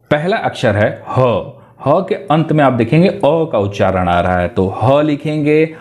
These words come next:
हलंत लगाएंगे और प्लस का साइन लिख करके आगे अ लिख देंगे। ये ह और अ मिलके बनाता है ह। इसी तरीके से र, ये आधा है, फिर स, उस पे छोटी ई की मात्रा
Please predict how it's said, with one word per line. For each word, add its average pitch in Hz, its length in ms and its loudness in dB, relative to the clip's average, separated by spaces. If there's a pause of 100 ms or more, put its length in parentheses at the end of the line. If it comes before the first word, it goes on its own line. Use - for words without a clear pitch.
(160)
हलंत 131 280 2
लगाएंगे 143 540 2
और 127 340 0 (560)
प्लस 175 220 4
का 135 120 0
साइन 117 260 2
लिख 101 200 2
करके 120 220 2
आगे 113 540 -2
अ 160 120 4
लिख 90 240 0
देंगे। 82 380 -4 (640)
ये 117 120 6
ह 117 60 2
और 123 960 -2
अ 117 300 0
मिलके 156 320 0
बनाता 110 440 0
है 147 100 2 (120)
ह। 127 160 2 (920)
इसी 135 180 6
तरीके 120 340 2
से 101 160 2
र, 135 500 0
ये 104 100 4
आधा 110 300 2
है, 156 160 0 (340)
फिर 110 120 4
स, 107 200 -6 (1000)
उस 104 140 2
पे 104 100 4
छोटी 98 300 2
ई 143 120 6
की 151 80 2
मात्रा 151 400 2